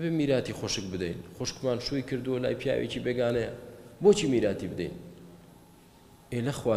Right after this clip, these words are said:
نەترس. پەروەردگار حەقی بۆ داناوە. حەقی بۆ داناوە. چۆن دەڵێی نایدەم؟ دێ ئەنواع و ئەشکال بیانوو دەدۆزێتەوە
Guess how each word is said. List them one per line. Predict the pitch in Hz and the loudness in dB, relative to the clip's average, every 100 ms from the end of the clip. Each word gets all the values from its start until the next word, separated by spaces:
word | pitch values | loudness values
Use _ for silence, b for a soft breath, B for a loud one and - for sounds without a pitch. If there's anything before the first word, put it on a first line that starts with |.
| 95 | 2
نەترس. | 90 87 87 - - - - - B B B | 0 -2 -4 -6 -10 -16 -20 -20 B B B
پەروەردگار | 120 113 113 110 131 135 | 0 2 2 2 0 0
حەقی | 147 - 101 | -2 -2 -2
بۆ | 90 87 | 0 0
داناوە. | 82 80 73 55 - - - - - - - - - - - - - - - - - | -2 -4 -6 -8 -12 -18 -20 -20 -20 -20 -20 -20 -20 -20 -20 -20 -20 -20 -20 -10 -6
حەقی | 170 147 117 | -2 0 2
بۆ | 104 | 2
داناوە. | 95 90 73 - - - - - - - - | 0 -2 -6 -8 -12 -16 -20 -20 -20 -20 -6
چۆن | - 233 156 | 0 2 4
دەڵێی | 110 92 | 2 0
نایدەم؟ | 87 82 - - - - - - - - - - - - - - 123 | -2 -6 -8 -12 -16 -20 -20 -20 -20 -20 -20 -20 -20 -20 -18 -6 0
دێ | 147 113 - - | 0 0 -4 -8
ئەنواع | 120 123 123 151 123 101 | -4 -2 2 2 2 2
و | 90 | 0
ئەشکال | - - 123 101 | 2 4 4 6
بیانوو | 107 107 123 | 4 4 2
دەدۆزێتەوە | 117 104 101 120 120 131 | 2 4 4 2 0 2